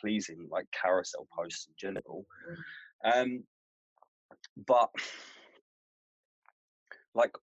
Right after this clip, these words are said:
Speaker 1: what's the, what's the reasoning behind it? Like, let's say, for instance, you, you enjoy doing them, right? I ha-, you have no, I have no doubt
Speaker 2: I
Speaker 1: that you
Speaker 2: enjoy
Speaker 1: actually
Speaker 2: doing
Speaker 1: enjoy
Speaker 2: them.
Speaker 1: doing them.
Speaker 2: Yeah,
Speaker 1: But
Speaker 2: yeah,
Speaker 1: if
Speaker 2: I
Speaker 1: they
Speaker 2: do.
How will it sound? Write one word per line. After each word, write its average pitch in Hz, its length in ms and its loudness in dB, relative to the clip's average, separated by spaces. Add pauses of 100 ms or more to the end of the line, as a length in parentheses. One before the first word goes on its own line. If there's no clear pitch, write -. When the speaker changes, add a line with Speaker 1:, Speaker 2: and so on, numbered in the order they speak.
(120)
Speaker 1:
what's 120 380 0
the, 135 180 -8
what's - 240 0
the 123 100 -4
reasoning 110 380 0
behind 101 400 0
it? - 220 -10
Like, 98 140 2 (100)
let's 120 180 0
say, 143 140 2
for 127 160 -4
instance, 107 380 -4
you, 135 180 2
you 139 140 2
enjoy 123 300 2
doing 104 240 0
them, 78 140 -10
right? 90 200 2
I 95 40 0
ha-, 107 120 0
you 101 160 -4
have 101 140 4
no, 95 80 0 (140)
I 98 40 -2
have 98 120 4
no 92 100 0
doubt 92 160 4
Speaker 2:
I - 40 -2
Speaker 1:
that - 60 -6
you 95 120 -4
Speaker 2:
enjoy - 180 0
Speaker 1:
actually 98 220 -2
Speaker 2:
doing 95 80 -6
Speaker 1:
enjoy 92 200 0
Speaker 2:
them. 90 80 -4
Speaker 1:
doing 98 200 -4 (100)
them. - 100 -6
Speaker 2:
Yeah, - 840 4
Speaker 1:
But 208 80 0
Speaker 2:
yeah, 196 200 6
Speaker 1:
if 165 60 2
Speaker 2:
I 160 60 -2
Speaker 1:
they 143 140 8
Speaker 2:
do. - 80 -4